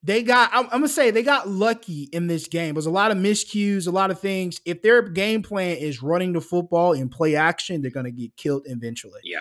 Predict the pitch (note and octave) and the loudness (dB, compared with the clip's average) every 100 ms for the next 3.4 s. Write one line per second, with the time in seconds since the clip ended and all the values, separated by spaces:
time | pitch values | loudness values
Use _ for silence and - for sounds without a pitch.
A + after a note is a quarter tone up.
0 | - E3+ A3+ A3 E3+ D#3 D#3 D#3 C#3 C#3+ | -4 4 6 6 6 4 2 0 2 2
1 | C#3+ C3+ A#2+ A2 C#3 D3+ E3+ - G3 F3+ | 2 -2 -6 -8 -4 -2 0 0 -2 -2
2 | E3+ F3 E3+ E3+ - - - C#3 C#3 - | -2 0 0 -2 -8 -20 -12 -8 -8 -8
3 | C#3 C#3 C3+ | -10 -10 -10